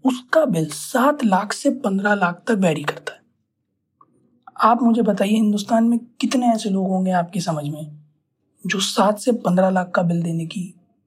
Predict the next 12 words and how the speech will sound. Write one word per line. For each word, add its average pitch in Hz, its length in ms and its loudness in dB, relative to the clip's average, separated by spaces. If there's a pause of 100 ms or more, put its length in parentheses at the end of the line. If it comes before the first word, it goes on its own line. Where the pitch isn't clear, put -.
(480)
क्षमता 170 340 0
रखते - 300 -6
होंगे? - 120 -20 (1800)
इंश्योरेंस 226 500 2
भी, 262 480 0 (720)
मैं 190 180 2
एक 185 100 0
सर्वे 202 240 2
में 214 140 2
पढ़ 190 140 2
रहा 190 100 2
था, 277 120 -2